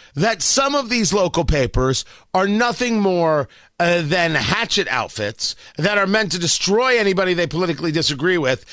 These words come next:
and they're hiding behind the First Amendment in order to attack others. And the answer is maybe. But they're allowed to do it. If you want to sue 'em for, for, for libel,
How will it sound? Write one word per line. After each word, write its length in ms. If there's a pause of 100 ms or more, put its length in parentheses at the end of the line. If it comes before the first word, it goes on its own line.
(160)
and 140
they're 100
hiding 340
behind 300
the 60
First 320
Amendment 440 (220)
in 140
order 260
to 80
attack 400
others. 400 (640)
And 100
the 160
answer 300
is 320 (340)
maybe. 560 (1500)
But 80
they're 100
allowed 360
to 80
do 180
it. 80
If 100
you 140
want 160
to 60
sue 260
'em 80
for, 220
for, 320
for 120
libel, 600